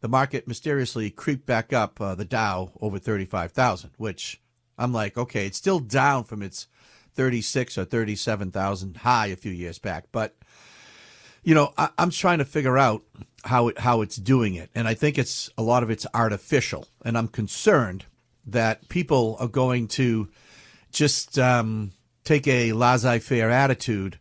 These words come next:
and wake up and realize that, "Wow, you know, I took a beating here for a while and I need this income and I need it guaranteed for life." And so that's my take on it. Uh, very concerning to me,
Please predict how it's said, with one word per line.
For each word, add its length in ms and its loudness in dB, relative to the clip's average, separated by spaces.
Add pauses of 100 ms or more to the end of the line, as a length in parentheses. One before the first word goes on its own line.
(500)
and 800 0 (220)
wake 320 2
up 260 2 (200)
and 340 -4
realize 480 0
that, 240 -4
"Wow, 540 -2 (300)
you 100 -2
know, 240 -4 (500)
I 120 0
took 220 -2
a 60 2
beating 380 2
here 180 0
for 120 -4
a 60 0
while 340 0
and 180 -2
I 140 2
need 380 2
this 180 0
income 400 -2
and 80 -2
I 60 -2
need 200 0
it 120 -4
guaranteed 540 -4
for 100 -8
life." 260 -6 (240)
And 120 -8
so 320 -2 (1040)
that's 240 2
my 140 2
take 340 -2
on 200 0
it. 100 -6 (140)
Uh, 400 -2 (140)
very 340 2
concerning 760 0
to 140 2
me, 360 4